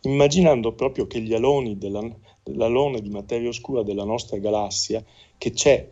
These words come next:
perché, eh, il disco di materia oscura della galassia non c'è perché è fallito il progetto di,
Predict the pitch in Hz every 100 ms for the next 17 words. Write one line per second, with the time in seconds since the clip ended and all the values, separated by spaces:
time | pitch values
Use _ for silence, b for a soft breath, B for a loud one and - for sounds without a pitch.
0 | - 107 - 120 107 - B B - 110
1 | 104 95 107 104 135 170 - 117 110 107
2 | 110 107 107 - - 151 110 104 104 113
3 | 139 - 107 110 113 110 - 117 - 107
4 | 104 - _ - _ - 110 - 107 110
5 | 113 107 101 110 104 104 104 - 107 104
6 | 101 98